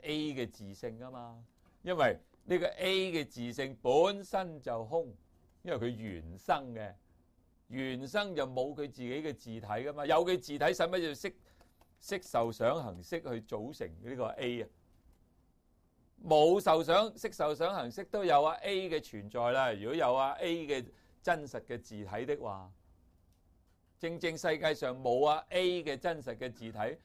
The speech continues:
所以先要需要色受想行識嘅作用組合成呢個所謂 A。例如冇呢座大廈嘅自體嘅，我哋要用啲鋼筋水泥先起咗呢座大廈啊嘛。有呢座大廈嘅自體，仲使乜起啫？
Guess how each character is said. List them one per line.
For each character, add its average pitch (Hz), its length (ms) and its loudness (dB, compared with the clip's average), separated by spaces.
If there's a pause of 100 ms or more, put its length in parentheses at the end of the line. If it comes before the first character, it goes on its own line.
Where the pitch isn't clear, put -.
(180)
所 143 240 2
以 165 200 -2
先 185 220 -2
要 156 100 -2
需 170 340 0
要 139 140 -2
色 196 280 -6
受 113 380 -2
想 107 300 -4
行 120 240 -10
識 170 160 -10
嘅 123 200 -8
作 123 220 -4
用 107 180 -6 (480)
組 139 380 2
合 151 180 2
成 95 280 -8
呢 147 120 -6
個 131 120 -4
所 113 280 -8
謂 98 100 -8 (100)
A。 117 280 -12 (680)
例 127 200 0
如 107 80 -6
冇 120 160 2
呢 180 120 4
座 139 120 0
大 120 220 0 (100)
廈 113 240 -4
嘅 120 120 -6
自 120 160 -16 (100)
體 - 0 -
嘅， 110 480 -2 (300)
我 135 100 -4
哋 131 80 -2
要 135 140 0
用 139 280 -4
啲 175 160 2
鋼 143 420 2
筋 147 100 -6
水 123 240 -2
泥 104 200 0
先 147 240 -12
起 110 280 -6
咗 131 160 0
呢 135 80 -4
座 110 100 -4
大 95 220 -8
廈 98 60 -12
啊 98 240 -12
嘛。 123 300 -16 (920)
有 143 240 6
呢 226 100 6
座 156 160 4
大 139 240 4
廈 135 100 2
嘅 151 140 4
自 127 200 -4
體， 127 220 2
仲 113 140 -6
使 117 80 -6
乜 123 160 -6
起 113 300 -10
啫？ 151 200 0